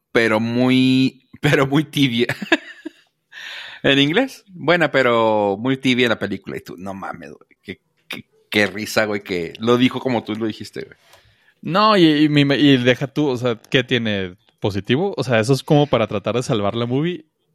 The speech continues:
Speaker 2: No, o sea, eso habla mal de la película.
Speaker 1: <laughs> Sí, güey, o sea, ah,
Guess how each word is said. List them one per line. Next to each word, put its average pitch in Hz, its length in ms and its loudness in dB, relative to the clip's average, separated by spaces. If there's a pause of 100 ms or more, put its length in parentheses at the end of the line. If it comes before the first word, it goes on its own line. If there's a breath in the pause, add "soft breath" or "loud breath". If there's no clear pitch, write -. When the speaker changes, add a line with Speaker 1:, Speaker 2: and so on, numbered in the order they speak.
Speaker 2:
No, 117 420 -8
o 135 60 -4
sea, 113 240 -6 (100)
eso 127 300 4
habla 156 180 4
mal 143 180 -2
de 160 60 -4
la 143 140 -4
película. 113 400 -8 (480 soft breath)
Speaker 1:
<laughs> - 500 -8
Sí, 247 280 2
güey, 302 180 4
o 240 40 2
sea, 202 380 -2 (1400 soft breath)
ah, - 720 -8